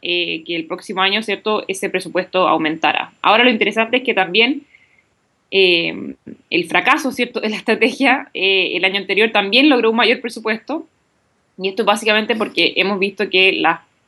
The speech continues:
y estas mismas empresas eran las mismas empresas que habían visto un retorno positivo en general en su, en su estrategia. Por lo tanto, podemos ver que las empresas son estas empresas líderes, ¿cierto?, en marketing que están dando la, que se están dando cuenta de la importancia de incorporar estas nuevas estrategias, las que efectivamente están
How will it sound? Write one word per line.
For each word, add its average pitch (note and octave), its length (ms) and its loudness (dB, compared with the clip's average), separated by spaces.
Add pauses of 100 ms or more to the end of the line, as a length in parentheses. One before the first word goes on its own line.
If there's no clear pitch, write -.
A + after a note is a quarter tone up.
(420)
y G#3 100 -2
estas A3 280 0
mismas A#3 300 6
empresas B3 400 0
eran G#3+ 140 -2
las G#3+ 100 -4
mismas A3 240 0
empresas A3 320 -4
que A3 60 -2
habían F#3+ 240 2
visto A3 280 0
un G3+ 220 -2
retorno G3 580 0
positivo G3 760 4
en E3+ 320 0
general F#3 680 2
en F3+ 140 -10
su, E3 420 -8 (440)
en E3+ 120 -12
su F3+ 100 -12
estrategia. F3 420 0
Por D#3 80 -2
lo D3+ 80 0
tanto, E3+ 260 0
podemos F#3 300 0 (160)
ver F#3 320 2
que F#3 120 0
las F3 160 2
empresas E3+ 360 -6
son G#3 140 -4
estas G3+ 180 0
empresas F#3+ 260 -4
líderes, A3+ 500 4
¿cierto?, A3 220 -2
en G3+ 60 -2
marketing G#3+ 340 -2
que F3 120 -10
están G#3 280 0
dando A3 480 -2 (400)
la, F3+ 500 2
que E3+ 120 -18
se - 60 -20
están G#3+ 160 -2
dando A3+ 180 0
cuenta A#3 220 2
de A#3+ 40 2
la A3+ 60 0
importancia G#3 420 -2
de G3+ 60 -2
incorporar F#3+ 300 0
estas A3 140 -4
nuevas G#3+ 200 0
estrategias, A3+ 500 0
las F#3+ 140 0
que G3 80 -4
efectivamente F#3+ 560 2
están F3+ 400 -2